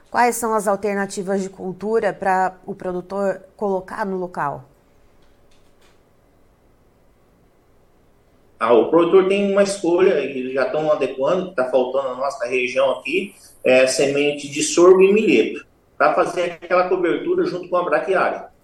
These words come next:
Speaker 2: pra ele ter uma cobertura de solo, né, porque o nosso solo aqui são todos, maioria, plantio direto,
Speaker 1: Uhum.
Speaker 2: mas pra aproveitar também um, um lucrozinho aí, que em termos disso aí, o, tanto o sorgo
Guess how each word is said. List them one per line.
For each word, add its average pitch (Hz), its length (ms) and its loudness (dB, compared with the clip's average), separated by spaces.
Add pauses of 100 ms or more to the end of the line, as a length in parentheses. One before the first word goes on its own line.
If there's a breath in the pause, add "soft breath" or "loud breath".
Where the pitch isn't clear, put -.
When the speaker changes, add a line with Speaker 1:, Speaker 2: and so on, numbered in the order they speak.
(120)
Speaker 2:
pra 123 140 -2
ele 131 120 -4
ter 143 160 4
uma 170 300 2
cobertura 143 600 -2
de 127 380 -6
solo, - 600 4
né, 131 260 4
porque - 220 -2
o 127 60 2
nosso 131 320 0
solo 127 200 2
aqui 131 140 -4
são 127 180 -4
todos, 147 240 0
maioria, 123 480 2 (160 loud breath)
plantio 127 340 2
direto, 156 560 0
Speaker 1:
Uhum. 190 160 -6 (120)
Speaker 2:
mas 180 180 2
pra 196 140 2
aproveitar 185 500 0 (500)
também 175 440 -4
um, 185 200 -4
um 180 380 0
lucrozinho 180 560 2
aí, 151 240 0
que 180 80 -6
em 185 140 -4
termos 175 360 -2
disso 156 280 -2
aí, 143 180 0
o, 139 220 -12 (320 soft breath)
tanto 185 220 4
o 175 40 8
sorgo 165 800 2